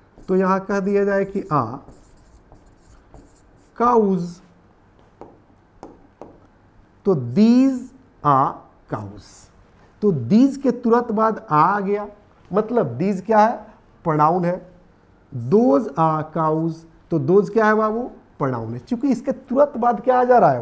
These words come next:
वर्ब आ जा रहा है। ओके, सिमिलरली अगर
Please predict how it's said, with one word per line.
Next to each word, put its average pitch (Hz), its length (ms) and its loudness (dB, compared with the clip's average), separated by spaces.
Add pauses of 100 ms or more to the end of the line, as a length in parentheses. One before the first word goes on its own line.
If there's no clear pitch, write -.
(120)
वर्ब 131 260 -2
आ 107 100 -16
जा 104 160 -20
रहा 101 120 -20
है। - 80 -20 (1000)
ओके, 131 200 4 (600)
सिमिलरली 247 640 2 (640)
अगर 220 200 2